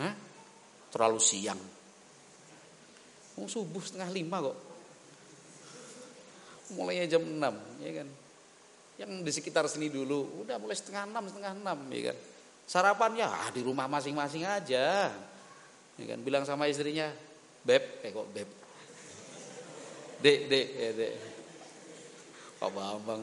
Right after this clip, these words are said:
nih. Dek, masaknya yang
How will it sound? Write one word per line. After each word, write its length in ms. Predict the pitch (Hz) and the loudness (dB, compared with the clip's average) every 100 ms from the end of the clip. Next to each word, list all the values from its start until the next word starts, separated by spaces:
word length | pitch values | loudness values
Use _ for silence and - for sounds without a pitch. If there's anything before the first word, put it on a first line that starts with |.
| 113 | -4
nih. 100 | 110 - 101 101 98 - - - - - - - - - - - - - - - | -6 -10 -14 -16 -16 -18 -18 -18 -18 -18 -20 -20 -20 -18 -20 -20 -18 -16 -16 -2
Dek, 480 | 131 151 - - - | 6 6 4 -6 -4
masaknya 560 | 123 120 131 139 147 | 0 2 2 4 4
yang 60 | 131 | 4